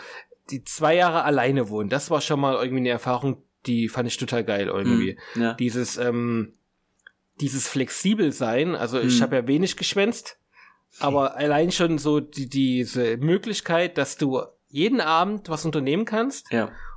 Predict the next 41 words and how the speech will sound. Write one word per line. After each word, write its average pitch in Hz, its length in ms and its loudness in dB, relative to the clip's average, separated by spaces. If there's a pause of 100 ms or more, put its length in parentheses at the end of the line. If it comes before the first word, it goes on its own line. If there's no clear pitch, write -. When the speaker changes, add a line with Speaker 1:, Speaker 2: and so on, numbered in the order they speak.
Speaker 1:
und 135 60 -2
am 131 100 0
nächsten 190 380 0
Morgen, 180 520 2
wenn 147 140 0
du 147 340 0 (420)
die 151 80 -4
Uni 151 220 2
nicht 175 240 2
aufsuchen 175 540 0
würdest, 185 500 0
ähm, 147 380 -2 (380)
es - 140 -14
wär 151 140 4
jetzt 175 180 -2
kein 165 160 -2
Untergang. 120 680 -2
So, - 300 -6 (140)
du 104 140 -2
bist 143 200 -2
Speaker 2:
<laughs> - 0 -
Speaker 1:
halt 147 140 2
selbstverantwortlich, 143 760 -2
Speaker 2:
Ja. 147 60 2
Speaker 1:
kriegst 156 160 -2
es 160 100 -4
aber 147 160 0
schon 135 160 -4
irgendwie 131 260 0
hin. 123 220 0 (260)
Speaker 2:
Ja. - 100 2
Speaker 1:
Ich - 60 -2
sag, 131 280 0
wei-, 135 220 0 (280)
weißt - 220 -2
du, 143 60 -2
wie 135 140 0
oft 156 260 -2
ich 151 160 -2
verkatert, 143 640 0
äh, 131 280 2